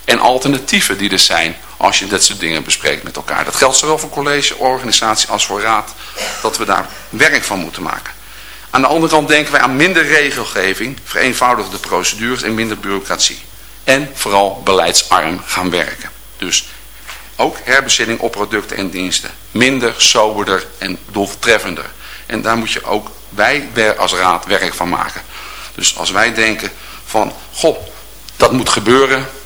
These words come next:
dan moet iemand meteen zeggen, ja, maar dat wilt u wel, gemeenteraad, maar dat betekent wel in de organisatie dit, dat betekent daar, eh,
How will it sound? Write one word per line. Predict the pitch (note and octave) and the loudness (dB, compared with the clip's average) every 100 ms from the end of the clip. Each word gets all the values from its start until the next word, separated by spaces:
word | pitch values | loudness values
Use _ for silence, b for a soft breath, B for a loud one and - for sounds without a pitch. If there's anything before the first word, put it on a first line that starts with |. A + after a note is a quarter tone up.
| - - - | -20 -20 -4
dan | A2 | -2
moet | G#2+ | 0
iemand | C3 G#2+ | 0 0
meteen | G2 G2+ G2+ | 0 2 2
zeggen, | F#2+ G2 A2+ | 2 2 2
ja, | G#2 | 0
maar | - | 0
dat | - - | -6 -6
wilt | G#2 C3+ D#3+ | 0 2 2
u | F3 | 2
wel, | D#3 | 2
gemeenteraad, | C#3+ C3+ B2 B2 G#2+ G#2+ G#2+ | 2 2 0 0 2 2 2
maar | G#2 | 0
dat | F2+ | 0
betekent | - G2 F2+ E2+ F2 | -2 2 2 2 -4
wel | - F#2 F2 | -2 -2 -2
in | F#2+ | -4
de | E2 | -2
organisatie | - G2+ G2 F#2+ - G2 | -2 0 0 2 0 -2
dit, | A2 A#2 | 0 -2
dat | - - | -2 -6
betekent | - E2 D2 - - | 0 0 0 -6 -16
daar, | - A2+ G2+ F2 D#2 | -4 2 2 2 -2
eh, | - | -6